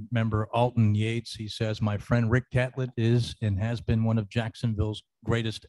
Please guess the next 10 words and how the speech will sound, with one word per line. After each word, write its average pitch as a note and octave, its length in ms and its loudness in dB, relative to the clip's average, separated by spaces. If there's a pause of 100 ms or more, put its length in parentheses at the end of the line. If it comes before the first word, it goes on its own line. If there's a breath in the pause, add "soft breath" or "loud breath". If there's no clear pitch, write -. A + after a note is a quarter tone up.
assets, A2 580 -6 (300)
period." G2 420 0 (420)
Alton A2 300 -4
Yates. F#2 520 -6
How C#3 60 -6
about B2+ 100 -2
a - 20 -2
round A#2+ 220 2
of G#2 80 -2
applause G#2+ 440 -6